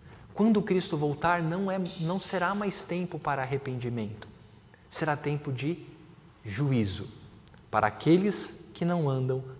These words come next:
no seu caminho, mas de bem-aventurança. Apocalipse seis,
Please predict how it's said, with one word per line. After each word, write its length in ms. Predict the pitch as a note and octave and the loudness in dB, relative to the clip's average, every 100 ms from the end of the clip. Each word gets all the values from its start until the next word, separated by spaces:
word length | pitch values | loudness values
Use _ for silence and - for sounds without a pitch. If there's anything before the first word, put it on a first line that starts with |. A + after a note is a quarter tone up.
| - | -8
no 120 | C3 | -6
seu 200 | - A#2+ | -2 -4
caminho, 440 | - B2+ G#2+ F#2 F#2+ - - - - - - - | -2 -4 -4 -6 -8 -16 -20 -20 -20 -20 -20 0
mas 400 | B2 D3+ D#3 A#2+ | 4 6 6 2
de 180 | B2+ A2+ - - | 0 -2 -4 -8
bem-aventurança. 1160 | A2 B2+ D3 D3+ C3 C#3 C3+ C3 B2+ D3+ - - - - - - - - _ - - - - | -2 2 2 0 -2 -4 -2 -2 -2 -4 -8 -16 -20 -20 -20 -20 -20 -20 _ -20 -20 -20 -4
Apocalipse 680 | A2+ - C#3 C3+ C3+ - C3+ | 0 2 4 4 4 0 -4
seis, 580 | - C#3 D3 D3+ - | -2 2 2 0 -8